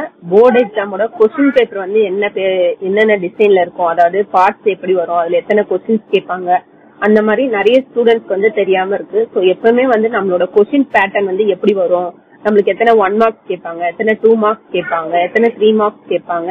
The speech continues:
எத்தனை ஃபைவ் மார்க்ஸ் கேட்பாங்கன்றது கண்டிப்பா தெரியணும். நெக்ஸ்ட் வந்து எந்தெந்த லெசன்ல எந்தெந்த கொஸ்டின்ஸ் கேட்பாங்க, எவ்வளவு கொஸ்டின்ஸ் கேட்பாங்கன்னு கண்டிப்பா தெரியும். ஆனா ட்வெல்த்துக்கு வந்து ப்ளூ பிரிண்ட் அந்த அளவுக்கு வந்து அதுல இருக்கிற ப்ராப்பரா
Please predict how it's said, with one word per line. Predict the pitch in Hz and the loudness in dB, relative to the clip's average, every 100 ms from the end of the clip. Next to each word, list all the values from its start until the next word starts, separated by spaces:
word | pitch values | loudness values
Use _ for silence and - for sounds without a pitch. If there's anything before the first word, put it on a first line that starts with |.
| 185 | -4
எத்தனை | 220 226 214 | -2 -2 -2
ஃபைவ் | 185 196 | -4 -2
மார்க்ஸ் | 202 - 175 | -6 -6 -8
கேட்பாங்கன்றது | - 170 185 180 165 170 202 | -6 -6 -4 -4 -4 -4 -2
கண்டிப்பா | 185 180 196 202 | -2 -2 -2 0
தெரியணும். | 180 180 - _ - - 220 | -2 -4 -10 _ -20 -4 -2
நெக்ஸ்ட் | 226 - 285 | -2 -2 -2
வந்து | 247 226 185 | 0 0 0
எந்தெந்த | 247 285 262 220 | 0 2 4 2
லெசன்ல | 202 - 196 240 175 | 2 -4 -4 -4 -4
எந்தெந்த | 202 233 220 - | -2 0 0 -2
கொஸ்டின்ஸ் | 190 269 269 - 190 | -4 0 -2 0 -4
கேட்பாங்க, | 180 160 170 165 | -2 -8 -6 2
எவ்வளவு | 196 240 214 | 2 2 -2
கொஸ்டின்ஸ் | 202 233 - 202 | -8 -10 -6 -8
கேட்பாங்கன்னு | 196 185 196 220 180 | -4 -6 -4 -4 -4
கண்டிப்பா | 175 190 196 180 | -4 -4 -4 -4
தெரியும். | 170 208 - _ _ - 220 | -4 -4 -6 _ _ -4 -2
ஆனா | 262 262 | 0 2
ட்வெல்த்துக்கு | 240 262 311 277 | 0 0 -4 -6
வந்து | 247 254 | -2 -2
ப்ளூ | 220 262 262 | 2 0 2
பிரிண்ட் | 240 214 | 0 0
அந்த | 196 202 | -2 0
அளவுக்கு | 214 220 226 | 0 0 0
வந்து | 208 214 262 226 | 0 4 4 4
அதுல | 185 196 | -2 -4
இருக்கிற | 196 - 165 208 | -4 -2 -4 -2
ப்ராப்பரா | 180 185 202 208 | 0 0 0 -2